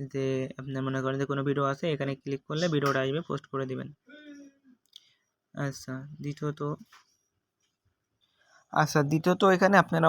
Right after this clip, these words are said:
চাইলে ওই চুড়ির ভিডিও, তারপরে লিপস্টিকের ভিডিও দিয়ে আপনি আপলোড করে ওই সাথে কিছু ক্যাপশন দিয়ে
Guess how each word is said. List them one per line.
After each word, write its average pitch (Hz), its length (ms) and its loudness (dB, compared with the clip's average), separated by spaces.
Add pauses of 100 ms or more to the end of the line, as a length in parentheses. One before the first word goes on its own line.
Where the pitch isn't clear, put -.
(160)
চাইলে 156 260 6
ওই 156 160 4
চুড়ির 160 420 4
ভিডিও, 147 400 6 (680)
তারপরে 143 400 6 (340)
লিপস্টিকের 143 680 0
ভিডিও 143 260 4
দিয়ে 156 240 4
আপনি 151 260 4 (100)
আপলোড 143 320 4
করে 185 280 2
ওই 147 140 6
সাথে 151 220 0
কিছু 147 220 -8
ক্যাপশন 147 420 0
দিয়ে 190 200 4